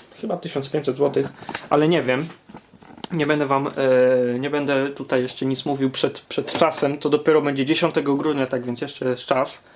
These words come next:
Poza, a poza tym mamy dwudziesty grud-, y, dwudziesty listopada, gdzie grudnia, o, tyle tego było. Yo, to ja.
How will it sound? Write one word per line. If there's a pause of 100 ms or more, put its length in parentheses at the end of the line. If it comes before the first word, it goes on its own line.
(640)
Poza, (180)
a
poza
tym
mamy
dwudziesty
grud-,
y,
dwudziesty
listopada,
gdzie
grudnia,
o,
tyle
tego
było. (1400)
Yo, (680)
to
ja.